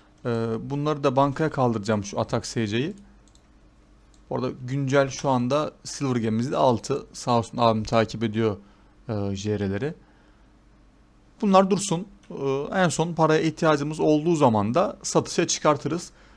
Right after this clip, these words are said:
Şimdi sabah saatleri, ayrıca bugün bayram. Herkesin bayramını kutluyorum. Kesilen kurbanları Allah kabul etsin. Cihaz'a geçeceğim şimdi bayram sabahı.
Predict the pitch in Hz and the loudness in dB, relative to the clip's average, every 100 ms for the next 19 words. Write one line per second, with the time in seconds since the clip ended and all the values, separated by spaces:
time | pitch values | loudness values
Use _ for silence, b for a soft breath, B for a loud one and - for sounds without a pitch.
0 | - - 165 - 143 170 - 156 147 143 | -14 -6 -4 0 2 2 2 0 0 -2
1 | 160 139 131 139 127 131 131 120 127 139 | 0 2 2 0 -2 -2 0 2 2 2
2 | 170 - 127 127 123 127 143 123 110 117 | -2 -2 -2 0 -2 -4 -4 0 2 2
3 | 120 120 117 - 147 139 156 170 b b | 2 0 -4 -4 0 0 0 -6 b b
4 | - 135 - 135 135 123 - 131 127 120 | -6 -4 2 4 4 0 -6 0 2 4
5 | 135 123 120 120 127 135 120 - 151 190 | 4 4 4 0 -2 0 0 0 -6 -8
6 | - - - - _ - - - - - | -12 -20 -20 -20 _ -20 -20 -20 -20 -20
7 | - b b b b b b - _ _ | -20 b b b b b b -20 _ _
8 | - 208 185 185 196 156 147 127 135 156 | 6 10 10 10 6 4 2 2 0 6
9 | 156 131 113 120 104 113 147 | 6 6 2 0 4 4 2